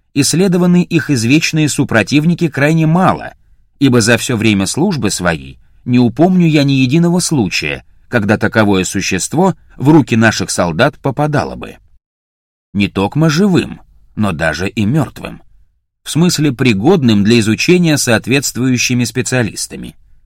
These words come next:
ибо разлагается труп сей твари чрезвычайно быстро, чему объяснение наши медикусы дать и по сию пору не могут. Да и дух от трупа исходит крайне примерский,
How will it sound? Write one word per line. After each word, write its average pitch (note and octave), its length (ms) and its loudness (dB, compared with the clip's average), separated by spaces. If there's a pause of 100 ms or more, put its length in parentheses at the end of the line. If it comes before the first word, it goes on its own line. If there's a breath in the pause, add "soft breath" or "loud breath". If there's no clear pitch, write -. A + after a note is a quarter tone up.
(260)
ибо B2 240 2
разлагается A#2+ 760 0
труп C3 300 -2
сей F#2+ 200 -2
твари F#2 380 -2
чрезвычайно A#2 800 0
быстро, F#2+ 640 -2 (280)
чему G#2+ 280 2
объяснение A2 760 0
наши G#2+ 420 0
медикусы A#2+ 640 -2
дать A2 360 0
и D3 100 -2
по A#2 120 -2
сию A2 320 0
пору F#2+ 460 -4
не F#2+ 180 -2
могут. - 420 -10 (1000)
Да B2 140 2
и E3 120 6
дух D3 380 0
от - 180 -4
трупа C#3 360 0
исходит A#2 420 -2
крайне G#2 400 0
примерский, F2 760 -2